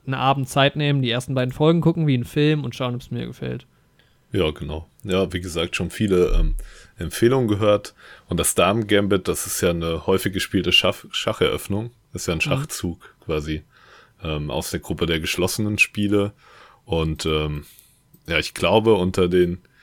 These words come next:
Speaker 2: E C O-Codes von D null sechs bis D neunundsechzig klassifiziert.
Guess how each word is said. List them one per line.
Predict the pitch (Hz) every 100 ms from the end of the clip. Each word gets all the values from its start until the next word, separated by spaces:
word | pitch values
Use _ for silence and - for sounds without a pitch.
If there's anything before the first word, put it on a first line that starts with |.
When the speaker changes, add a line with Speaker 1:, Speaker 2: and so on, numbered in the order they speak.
| _ _ _
Speaker 2:
E | - 98
C | - 87
O-Codes | 92 92 - 90 87 - -
von | 90 87 90 -
D | - 92
null | 90 82
sechs | 82 85 -
bis | - 85 - -
D | 87 87 87 -
neunundsechzig | 82 80 82 82 - - 73
klassifiziert. | - 80 80 - 73 - 80 82